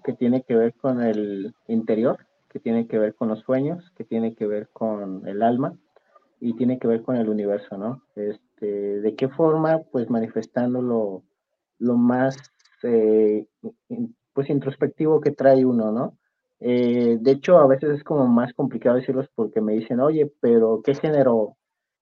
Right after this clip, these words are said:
son, no?". Pues sabe, ¿no? Ahora sí que más bien la idea es, este, que es, es música, como tú lo dices,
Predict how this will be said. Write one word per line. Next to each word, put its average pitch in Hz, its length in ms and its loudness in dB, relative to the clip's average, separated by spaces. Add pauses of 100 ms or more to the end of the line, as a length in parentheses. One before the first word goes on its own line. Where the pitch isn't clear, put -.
(100)
son, 143 300 0
no?". 151 260 -4 (560)
Pues 120 340 0
sabe, 131 340 0
¿no? 139 180 -10 (160)
Ahora 131 180 2
sí - 160 -6
que 139 240 2
más 131 200 4
bien 139 240 2
la 139 80 6
idea 127 340 4
es, 127 140 -4
este, 123 280 -8
que 120 100 -4
es, 113 80 -8 (140)
es 123 200 -4
música, 147 380 -4
como 120 240 -2
tú 123 120 -2
lo 131 140 4
dices, 131 320 -2